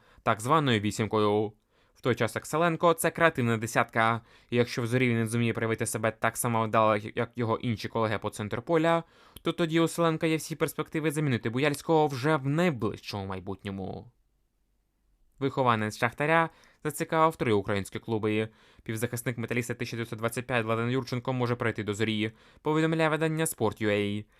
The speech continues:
Серед можливих варіантів продовження кар'єри тридцятиоднорічного українця також Чорноморець та Буковина. Раніше повідомлялося, що Юрченко залишив харківський клуб за рішенням нового головного тренера Младена Бартуловича.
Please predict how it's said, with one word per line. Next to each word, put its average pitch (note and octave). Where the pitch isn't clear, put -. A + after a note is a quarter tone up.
Серед A#2
можливих A2
варіантів C#3
продовження A2+
кар'єри A2
тридцятиоднорічного G#2
українця D3
також D3
Чорноморець C3
та A2
Буковина. G2+
Раніше D#3
повідомлялося, A#2+
що -
Юрченко A#2
залишив A2
харківський -
клуб A2
за A2
рішенням G#2+
нового A2+
головного G2+
тренера C3+
Младена G#2
Бартуловича. G#2+